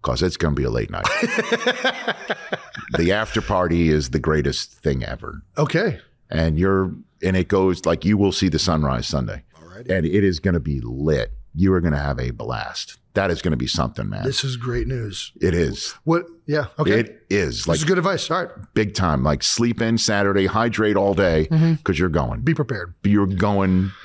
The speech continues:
Speaker 1: deep into the
Speaker 2: One,
Speaker 1: Sunday
Speaker 2: to
Speaker 1: morning.
Speaker 2: be on your game during the show.
Speaker 1: Correct.
Speaker 2: But more importantly,
Speaker 1: After.
Speaker 2: be on your game for the
Speaker 1: Yes.
Speaker 2: after
Speaker 1: It's
Speaker 2: party.
Speaker 1: like one of those things, like, just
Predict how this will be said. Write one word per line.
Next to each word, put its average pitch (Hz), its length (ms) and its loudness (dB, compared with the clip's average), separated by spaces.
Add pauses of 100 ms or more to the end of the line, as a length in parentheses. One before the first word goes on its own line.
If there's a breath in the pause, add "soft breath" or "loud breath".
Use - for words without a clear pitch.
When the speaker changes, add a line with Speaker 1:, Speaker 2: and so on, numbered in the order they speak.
(120)
Speaker 1:
deep 117 360 0
into 98 260 0
the 80 100 2
Speaker 2:
One, 76 80 2
Speaker 1:
Sunday 185 320 2
Speaker 2:
to 175 60 2
Speaker 1:
morning. 170 160 2
Speaker 2:
be 160 60 2
on 160 140 2
your 151 100 0
game 147 480 0 (340)
during 156 240 2
the 113 60 -4
show. 95 240 -4
Speaker 1:
Correct. 113 520 0
Speaker 2:
But 170 160 2
more 175 180 4
importantly, 139 680 0 (300)
Speaker 1:
After. 107 320 0
Speaker 2:
be 170 80 2
on 156 120 2
your 135 100 0
game 127 260 -2
for - 60 -8
the 113 60 4
Speaker 1:
Yes. - 240 -2
Speaker 2:
after 101 120 0
Speaker 1:
It's 101 160 0
Speaker 2:
party. 104 140 0
Speaker 1:
like 90 60 -2
one 110 120 2
of 110 40 2
those 101 160 0
things, 104 220 0
like, 92 160 2
just - 220 -2